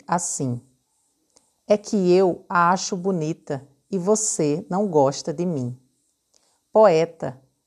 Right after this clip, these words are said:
tua alma é nobre. És triste, o que eu desgosta?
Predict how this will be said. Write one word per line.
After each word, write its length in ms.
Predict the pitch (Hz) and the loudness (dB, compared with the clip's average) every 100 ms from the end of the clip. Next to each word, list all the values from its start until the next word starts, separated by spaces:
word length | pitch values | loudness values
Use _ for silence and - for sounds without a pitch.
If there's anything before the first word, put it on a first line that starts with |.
| _ | _
tua 220 | - 190 | -2 4
alma 460 | 165 156 165 185 - | 6 6 4 0 -4
é 100 | 196 | -4
nobre. 560 | 196 147 135 143 139 127 _ _ _ _ _ - | -4 -2 -2 -4 -6 -10 _ _ _ _ _ -4
És 320 | 233 247 - | -2 -2 -4
triste, 580 | - 180 185 - - 139 - _ _ _ - | -2 0 0 -2 -8 -12 -14 _ _ _ -6
o 140 | 240 | -6
que 140 | 247 285 | 0 2
eu 160 | 269 | 2
desgosta? 800 | 240 214 175 151 135 - - 123 | 2 0 2 2 2 -4 -12 -14